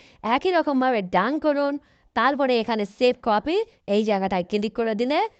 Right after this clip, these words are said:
ছবিটা একদম কমপ্লিট হয়ে যাবে, আপনার গ্যালারিতে চলে যাবে। ঠিক আছে, এটা একটা দেখালাম। তারপরে দেখুন, এখানে আরেকটা ছবি নিই, আরেকটা আমার যেটা ভালো লেগেছে আপনাকে শেয়ার করি।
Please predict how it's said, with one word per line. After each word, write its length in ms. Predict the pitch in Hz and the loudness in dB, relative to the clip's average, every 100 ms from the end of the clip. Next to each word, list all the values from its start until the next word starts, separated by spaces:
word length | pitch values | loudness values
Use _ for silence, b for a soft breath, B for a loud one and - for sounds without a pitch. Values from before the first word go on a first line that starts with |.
| _ | _
ছবিটা 580 | - 196 208 240 392 480 508 b b b - | -6 -4 -4 -2 0 0 -4 b b b -4
একদম 300 | 240 233 269 | -2 0 0
কমপ্লিট 500 | 262 220 196 254 226 | 2 0 0 -2 0
হয়ে 140 | 190 | 0
যাবে, 200 | 175 160 | 0 0
আপনার 280 | 185 214 311 | 0 -2 -2
গ্যালারিতে 500 | 208 190 196 220 196 | 0 0 0 0 -2
চলে 260 | 190 175 156 | 0 -2 -2
যাবে। 200 | 147 - b b - | -6 -10 b b 0
ঠিক 120 | 403 | 2
আছে, 260 | 427 302 | 2 0
এটা 140 | 302 330 | 0 0
একটা 220 | 302 302 | 0 0
দেখালাম। 440 | 240 208 202 220 247 _ _ | -2 -2 -2 -4 -8 _ _
তারপরে 320 | 302 392 392 | -2 2 2
দেখুন, 400 | 339 - 254 302 330 b b | 2 0 0 -2 -6 b b
এখানে 240 | 330 392 | 0 0
আরেকটা 360 | 359 233 247 294 | 2 2 0 -2
ছবি 280 | 277 302 277 | -2 -2 0
নিই, 200 | 262 311 b b | -2 -4 b b
আরেকটা 360 | 220 302 320 302 | -2 0 0 -2
আমার 160 | 302 | 0
যেটা 220 | 277 277 | 0 -2
ভালো 260 | 214 196 208 | 0 0 0
লেগেছে 340 | 214 220 220 | 0 -2 -2
আপনাকে 300 | 185 185 196 | -2 -2 -6
শেয়ার 300 | 196 208 202 | -4 -2 -2
করি। 280 | 202 220 269 | -2 -2 -4